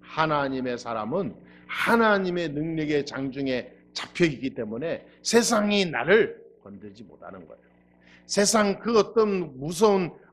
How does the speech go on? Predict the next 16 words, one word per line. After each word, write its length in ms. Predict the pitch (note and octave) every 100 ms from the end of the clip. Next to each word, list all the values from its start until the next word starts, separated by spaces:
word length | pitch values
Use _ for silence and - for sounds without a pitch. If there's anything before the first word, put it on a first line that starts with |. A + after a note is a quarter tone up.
| _
두려운 520 | D3+ G3 G#3+ G3+ D#3 -
존재가 360 | D#3 F3 F#3
나타나도 800 | D#3+ D3+ F3+ E3 D3 A#3+ D3 - -
나를 680 | A2+ A2+ C#3 G#3+ B3 B2 - - _ _
넘어뜨리지 580 | F#2+ G#2+ G#2+ A2 G2 A2
못하는 420 | F#2 - F#2 E2+
거예요. 160 | D#2+ - _ _ _ - _ -
하나님의 760 | - F#3+ G3+ F3 D#3 C#3 B2+
손을 500 | - - A#3 F#3+ - - _ _ _ _
그 120 | -
누가 560 | C4 B3 E3+ D3 D#3+ -
꺾을 320 | A#3+ A#3 G#3+
자가 440 | D#3 D3 E3+ A#3 -
없습니다. 600 | - - F#3+ F#3 - - - _ _ _ _ _ _ _ _ _ _ _ _ _ _ _
그래서 320 | - G2 F#2 G2
우리는 400 | G2+ C#3 G#3+